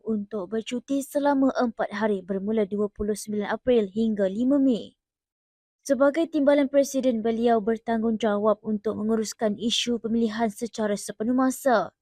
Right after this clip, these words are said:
Ini termasuk berjumpa dan mendengar sendiri isu yang dibangkitkan oleh pelbagai calon yang bertanding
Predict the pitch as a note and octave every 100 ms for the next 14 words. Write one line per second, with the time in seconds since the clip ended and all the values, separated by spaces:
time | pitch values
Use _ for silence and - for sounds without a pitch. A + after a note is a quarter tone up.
0 | - A3 G#3 G3+ G3+ A3 - C4+ D4 -
1 | _ - G#3+ G3 A3+ A3 C4+ D4 A#3+ G3
2 | G#3 G#3+ A3 A#3 G#3+ - G3+ A3+ B3+ G#3+
3 | G#3 - B3 A3+ G#3 G3 G#3+ G#3+ B3 -
4 | A#3+ A3 A3+ A#3+ G#3+ D4+ C#4 C4 B3 A3+
5 | - A#3 A#3+ A#3 A3+ C4 C4+ B3 A3